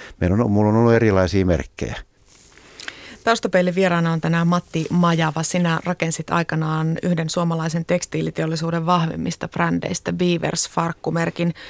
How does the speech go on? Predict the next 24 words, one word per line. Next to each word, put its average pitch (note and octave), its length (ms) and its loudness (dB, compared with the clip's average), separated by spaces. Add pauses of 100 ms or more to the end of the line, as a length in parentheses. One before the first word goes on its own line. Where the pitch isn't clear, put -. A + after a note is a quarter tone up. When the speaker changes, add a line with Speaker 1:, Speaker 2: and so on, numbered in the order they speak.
(180)
Speaker 2:
Farkkumuseo G#3+ 840 2
kuuluu E3 340 0
työhösi E3+ 420 2
Speaker 1:
Vai- F3 120 2
Speaker 2:
tänään. E3+ 540 0 (440)
Vieläkö G3+ 380 -2
teet - 340 -6 (100)
bisnestä? - 580 -2 (1400)
Speaker 1:
Joo, C#3+ 280 6
kyllä. A2+ 340 6 (580)
Mä C#3 60 4
pidän G2 280 4
seminaareja. B2+ 800 2 (280)
Mä G#2+ 60 0 (100)
opetan A#2 680 2 (640)
eri B2 280 4
tahoja. D2 540 0 (920)
Mä A#2+ 100 4
en C3+ 240 6
myy A#2 180 6
farkkuja. F#2+ 580 2 (360)
Speaker 2:
Matti D4+ 240 6
Speaker 1:
Pikku- A3 40 8
Speaker 2:
Majava, G#3 340 4